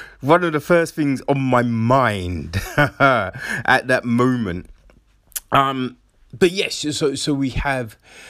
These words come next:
that, and, and, and kind of seeing that, that kind of whole thing is interesting. Uh, towards the end of the episode, though, when we have,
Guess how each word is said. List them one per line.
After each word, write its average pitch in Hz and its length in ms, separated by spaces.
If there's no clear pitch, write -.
that, 113 480
and, 127 240
and, 123 220
and 110 300
kind 123 180
of 104 100
seeing 120 520
that, 101 300
that 117 240
kind 110 240
of - 80
whole 113 640
thing 101 880
is 147 260
interesting. 107 1000
Uh, 123 420
towards 202 380
the - 200
end 196 300
of 165 120
the 143 160
episode, 104 680
though, 107 320
when 120 480
we 113 220
have, 104 720